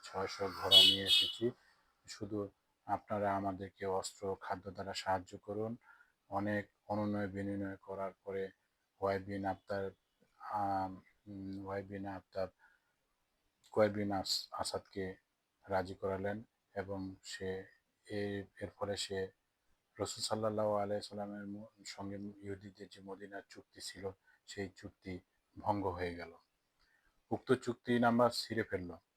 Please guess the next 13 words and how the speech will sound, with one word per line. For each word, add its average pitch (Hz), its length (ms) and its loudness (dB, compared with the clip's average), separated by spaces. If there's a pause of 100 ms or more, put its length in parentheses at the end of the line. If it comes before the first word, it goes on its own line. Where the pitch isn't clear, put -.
(220)
ইহুদি 110 300 -2
বনু 110 320 -2
কুরাইজা 110 680 -2 (320)
মদিনার 104 400 -2
দক্ষিণে 104 400 -8
বসবাস 98 440 -4
করত, 98 440 -8 (360)
অতএব 101 380 -4 (500)
মুসলমানরা 98 840 -4 (280)
এক 101 180 -8
প্রকার 101 260 -4
বিপদেই 101 500 -6 (100)
পড়ল। 90 340 -4